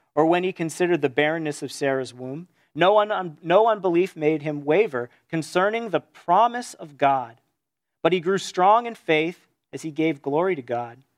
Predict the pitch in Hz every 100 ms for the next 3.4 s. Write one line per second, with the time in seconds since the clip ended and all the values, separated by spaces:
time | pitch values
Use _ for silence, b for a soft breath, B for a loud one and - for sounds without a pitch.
0 | _ _ _ _ 196 226 254 254 - 190
1 | 156 165 185 160 139 147 151 160 143 156
2 | 160 156 131 151 147 131 127 120 _ 139
3 | 139 113 -